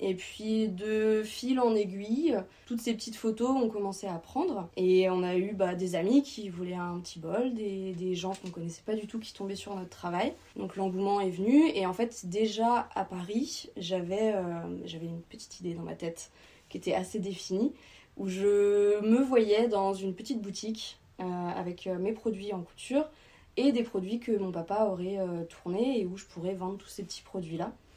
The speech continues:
Et donc, euh, j'ai, j'ai mis tout ça en place et puis je me suis dit, « Bon, ben,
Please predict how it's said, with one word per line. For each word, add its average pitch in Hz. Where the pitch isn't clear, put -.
Et 185
donc, 180
euh, 185
j'ai, 175
j'ai 170
mis 220
tout -
ça 247
en 226
place 220
et 233
puis -
je 180
me 185
suis 170
dit, « 170
Bon, 170
ben, 170